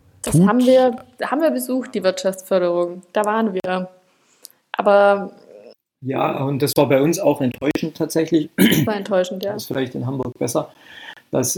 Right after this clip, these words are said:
Speaker 3: äh, wir haben uns nicht genau das eigentlich erhofft, dass so ein Wirtschafts-, so ein Ansprechpartner in der Wirtschaftsförderung dir vielleicht irgendwie einfach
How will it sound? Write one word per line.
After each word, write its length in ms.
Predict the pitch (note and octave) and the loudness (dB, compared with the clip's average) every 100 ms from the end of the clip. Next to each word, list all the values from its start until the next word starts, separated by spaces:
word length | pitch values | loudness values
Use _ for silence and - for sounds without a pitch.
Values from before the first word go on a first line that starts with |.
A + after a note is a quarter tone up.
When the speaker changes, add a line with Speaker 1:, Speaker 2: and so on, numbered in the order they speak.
| - | -4
Speaker 3:
äh, 160 | C3 | -2
wir 120 | C3+ C3 | 0 2
haben 80 | C#3 | 2
uns 140 | C3 - | 0 -2
nicht 120 | B2+ | -4
genau 260 | C3 B2+ C3 | 0 2 4
das 200 | C3 C#3+ | 2 2
eigentlich 380 | C3 B2+ A#2+ A#2+ | -2 -2 -4 -4
erhofft, 340 | A#2+ C#3+ - | -4 -4 -2
dass 140 | B2+ | -4
so 80 | - | -2
ein 280 | B2 A#2+ A#2+ | 2 2 2
Wirtschafts-, 640 | B2 - C#3 - - - - | -2 -4 -6 -4 -6 -6 -8
so 140 | - B2+ | -6 -4
ein 80 | |
Ansprechpartner 580 | C3+ C#3+ D3+ - C#3+ C3 | -2 -2 -2 0 0 2
in 60 | B2 | 2
der 80 | A#2+ | 0
Wirtschaftsförderung 920 | - D#3+ - D3+ C#3 C#3 C#3 C3+ C3+ | 0 -2 0 0 0 0 -2 -6 -6
dir 180 | C#3 C3 | -2 -2
vielleicht 440 | B2 C3+ C3+ B2+ - | 0 2 2 2 -2
irgendwie 420 | C3 B2+ A#2+ C3 | -2 0 2 0
einfach 260 | B2+ B2 | 0 -4